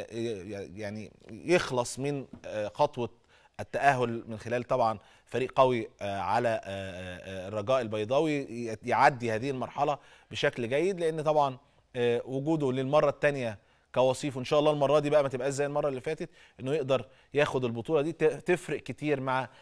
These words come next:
فريق بيراميدز الفريق المصري المتواجد في الكونفدريشن كاب. طيب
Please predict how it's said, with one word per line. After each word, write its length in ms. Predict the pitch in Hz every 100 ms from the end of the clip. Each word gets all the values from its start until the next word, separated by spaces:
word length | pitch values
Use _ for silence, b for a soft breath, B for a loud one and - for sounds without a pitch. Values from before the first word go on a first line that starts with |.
| b
فريق 300 | - 123 135 -
بيراميدز 400 | 139 131 120 - b b 120
الفريق 340 | - 156 139
المصري 360 | 117 120 139 117
المتواجد 400 | 110 117 120 104
في 280 | 123 117 - b -
الكونفدريشن 640 | 104 - 110 104 104 104
كاب. 140 | 85 85
طيب 140 | 107